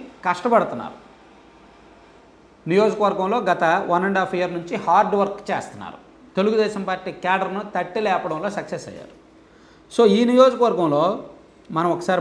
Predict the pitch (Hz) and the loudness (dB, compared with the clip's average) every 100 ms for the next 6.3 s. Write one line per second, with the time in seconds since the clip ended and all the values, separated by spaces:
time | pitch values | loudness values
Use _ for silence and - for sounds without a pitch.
0 | 156 180 220 240 233 214 202 185 165 156 | 0 0 4 4 4 2 0 -2 -4 -2
1 | 156 131 131 139 151 - - - - - | -4 -4 -6 -6 -8 -12 -20 -20 -20 -20
2 | - - - 120 120 113 113 110 107 95 | -20 -20 -18 -12 -10 -8 -10 -12 -14 -14
3 | 87 - - - - - - 131 170 170 | -16 -18 -20 -20 -20 -20 -20 -2 -2 4
4 | 233 240 233 208 170 135 104 - - - | 6 6 4 2 2 -2 -8 -16 -20 -20
5 | - - - - - - - - - - | -20 -20 -20 -20 -20 -20 -20 -20 -20 -4
6 | 175 180 220 | -4 0 0